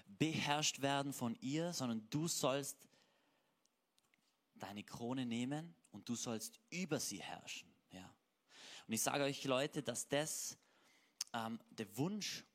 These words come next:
von Gott ist, ja, wie wir mit solchen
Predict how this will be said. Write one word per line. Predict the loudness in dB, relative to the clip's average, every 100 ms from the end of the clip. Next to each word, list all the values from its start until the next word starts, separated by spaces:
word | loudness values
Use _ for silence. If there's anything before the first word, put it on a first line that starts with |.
| -10
von | -10 -4
Gott | -4 -4 -12
ist, | -10 -6 -4
ja, | -4 -6
wie | -8 -8
wir | -4 -2
mit | -2 -4 -4
solchen | -4 -4 -8 -8 -8